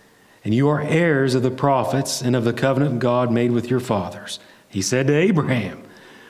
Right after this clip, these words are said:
'Through your offspring, all peoples on earth will be blessed.' When God raised up his servant, he raised him up from the grave. He sent him first to you to bless you by turning each of you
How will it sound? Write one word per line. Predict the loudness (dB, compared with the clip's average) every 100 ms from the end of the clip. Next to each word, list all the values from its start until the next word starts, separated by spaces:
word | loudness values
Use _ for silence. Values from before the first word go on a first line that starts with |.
| -20 -6
'Through | 0 2
your | 2 2
offspring, | 2 0 -2 -2 0
all | 2 2 2 0 0
peoples | 0 0 0 0
on | 2 2
earth | 0 0 -2
will | 0
be | 0
blessed.' | -2 -6 -8 -14 -16 -20 _ _ _ _ -20 -20 _
When | -8 -4
God | 0 2 2 2
raised | 2 2 2
up | 0 2
his | 0 0
servant, | 0 0 -4 -8 -14 -16 -20 _ _ _ _ _ _ _
he | -14
raised | -4 -2 0 0
him | -2 -2
up | -4 -4
from | -2
the | 0
grave. | -2 -4 -10 -20 -20 _ _ _ _ _ -20 -20 -20 -20 -20 -4
He | -2
sent | 2 2
him | 2 0
first | 0 0 2 2 -2
to | 0
you | 2 2 2 0
to | 0
bless | 0 0 0 0
you | 0
by | 2 0
turning | -2 -2 0 2 2
each | 0 0 0
of | 0
you | 2 2 2 0